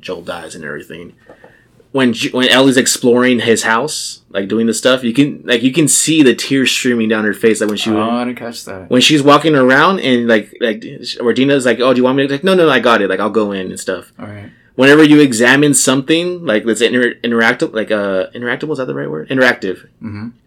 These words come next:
Speaker 1: Like, she'll walk and she'll, you'll see her kinda, like,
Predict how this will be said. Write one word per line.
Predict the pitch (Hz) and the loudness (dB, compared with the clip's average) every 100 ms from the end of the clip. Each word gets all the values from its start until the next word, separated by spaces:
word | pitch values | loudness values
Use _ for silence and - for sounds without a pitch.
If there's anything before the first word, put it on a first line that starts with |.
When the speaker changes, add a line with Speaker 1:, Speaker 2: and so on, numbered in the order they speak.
| _ _ | _ _
Speaker 1:
Like, | 123 120 | 0 0
she'll | - 143 | 4 4
walk | 139 170 147 | 6 4 4
and | 131 | 0
she'll, | 139 160 | 4 6
you'll | 143 | 6
see | 143 165 | 4 6
her | 170 156 | 6 6
kinda, | 156 151 | 6 4
like, | 139 120 - | 6 4 2